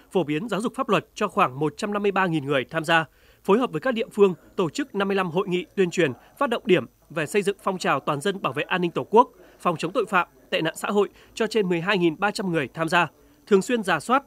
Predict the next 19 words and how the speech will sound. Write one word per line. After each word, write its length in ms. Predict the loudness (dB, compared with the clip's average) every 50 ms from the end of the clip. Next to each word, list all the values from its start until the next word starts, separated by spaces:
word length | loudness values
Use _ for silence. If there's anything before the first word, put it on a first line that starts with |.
| _ -6
thống 160 | -4 -4 0
kê, 200 | 2 2 2 2 0 -6 _ _ _
quản 180 | 0 0 0 2
lý 140 | 0 -2 -2
những 160 | -2 -2 0
đối 100 | 0 0
tượng 260 | 2 2 0 0 0
có 120 | -4 -4 2
tiền 160 | 2 2 4
án, 260 | 4 0 -2 -2 -4 -6 -2
tiền 120 | -2 -2
sự, 220 | -2 0 -2 -2 -2 -4 _ _ -20 _ _ _ _ -4
lập 180 | -2 -2 -2 0
hồ 140 | -2 -2
sơ 200 | -2 0 0 0
cai 200 | 0 0 -2 0
nghiện 200 | 2 2 0 2
bắt 140 | 0 -2 4
buộc, 260 | 4 4 4 2 _